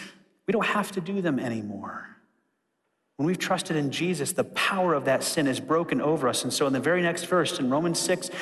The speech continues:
verse seven, Paul says, "For when we died with Christ," you see, you took part in this death with Christ. If you're a follower of Jesus, you're a participant in what we're remembering today. "When we died with Christ, we were set free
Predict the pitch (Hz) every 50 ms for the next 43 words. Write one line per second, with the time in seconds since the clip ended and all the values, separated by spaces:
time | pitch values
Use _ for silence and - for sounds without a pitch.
0 | - - - 143 131 - - - 175 180 175 151 135 - - 156 147 139 - 160
1 | 139 127 - - - - - - 160 147 143 143 160 185 226 247 233 233 226 208
2 | 165 175 175 170 175 180 175 165 156 - - - - 170 147 123 120 - - 139
3 | 127 - 156 139 135 156 214 220 - - 262 - - - 247 240 208 175 156 151
4 | 139 - - 170 156 156 170 156 - - - 170 139 113 110 - - - - -
5 | - - 151 - 165 156 151 - - 175 165 165 160 156 151 135 127 156 165 160
6 | - 120 104 - - - - - - 185 196 190 196 - 170 - - - - 294
7 | - - 240 - - 269 254 214 - - - - - - 160 165 170 147 156 151
8 | 151 143 143 151 147 139 139 139 127 127 143 131 131 120 110 107 - - - -
9 | 165 165 160 156 151 208 254 269 220 190 226 214 220 226 220 208 196 202 - -
10 | 208 170 143 143 - - - - - 156 202 240 262 233 196 - - 202 175 147
11 | - - - 160 147 123